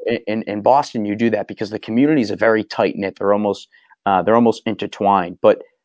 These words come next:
I think it's the way a lot of us grew up. I think because most of us grew up very similar. You know, it was based around family. It was based around sports. It was,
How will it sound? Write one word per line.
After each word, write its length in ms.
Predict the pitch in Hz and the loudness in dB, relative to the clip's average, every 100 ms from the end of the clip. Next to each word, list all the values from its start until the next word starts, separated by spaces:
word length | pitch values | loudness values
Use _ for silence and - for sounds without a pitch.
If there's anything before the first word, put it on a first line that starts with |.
| _ _ | _ _
I 60 | 98 | -4
think 160 | 196 202 | 2 2
it's 100 | - | 4
the 60 | |
way 140 | 123 120 | 6 8
a 40 | |
lot 200 | 107 113 | 6 4
of 100 | 113 | 2
us 140 | 117 | 2
grew 240 | - 117 123 | 2 4 4
up. 100 | 139 | 2
I 80 | 98 | -4
think 220 | 127 117 | -8 -8
because 440 | 123 - 123 113 | -10 -6 -6 -6
most 540 | - 104 104 110 120 - | -6 -4 -2 -2 -2 -2
of 140 | 107 | -2
us 260 | 101 95 - | -2 -4 -6
grew 360 | - 98 104 | -4 2 4
up 140 | 107 - | 4 2
very 280 | 92 101 95 | -2 -2 -2
similar. 500 | - 101 107 120 120 _ _ _ - | -4 -4 -2 -4 -6 _ _ _ -2
You 80 | 110 | 2
know, 160 | 104 | 2
it 120 | 104 | 2
was 180 | 101 95 | 0 -2
based 320 | - 135 147 | 0 -2 2
around 180 | 156 110 | 0 0
family. 300 | - 104 101 | -2 -4 -4
It 20 | |
was 80 | 92 | -8
based 240 | - 156 - | -6 -6 -4
around 200 | 156 127 | -6 -6
sports. 600 | - 117 104 107 - 117 | -6 -4 -2 -4 -6 -4
It 100 | 120 | 0
was, 260 | 117 - | 0 -2